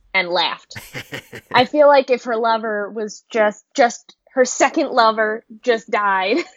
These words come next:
Speaker 1: <laughs> I feel like there should be more emotion from her.
Speaker 2: Yeah, like we said, maybe she's just a jerk. Who knows?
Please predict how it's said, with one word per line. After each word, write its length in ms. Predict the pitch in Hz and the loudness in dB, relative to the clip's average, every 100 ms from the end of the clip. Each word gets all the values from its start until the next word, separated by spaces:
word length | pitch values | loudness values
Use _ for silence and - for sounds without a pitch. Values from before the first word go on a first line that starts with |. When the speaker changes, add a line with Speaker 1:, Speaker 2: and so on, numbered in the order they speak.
| _ | _
Speaker 1:
<laughs> 280 | _ _ - | _ _ 0
I 180 | 226 214 | 2 2
feel 200 | 262 220 | 0 0
like 140 | 202 | -2
there 120 | 208 | -6
should 140 | 208 202 | -8 -10
be 80 | 220 | -8
more 200 | 226 247 | -8 -6
emotion 580 | 294 381 - 165 180 - _ | -6 -6 -10 -12 -14 -18 _
from 180 | 202 185 | -10 -8
her. 280 | 175 175 185 _ _ | -8 -10 -12 _ _
Speaker 2:
Yeah, 140 | 120 - | -10 -8
like 140 | 127 139 | -6 -6
we 80 | |
said, 180 | 151 156 | -4 -2
maybe 200 | 127 110 | -2 -4
she's 240 | 117 123 - | -6 -8 -10
just 180 | 127 139 | -10 -8
a 60 | |
jerk. 320 | 117 98 87 - | -4 -4 -6 -10
Who 140 | 113 | -8
knows? 380 | 101 85 - | -8 -10 -14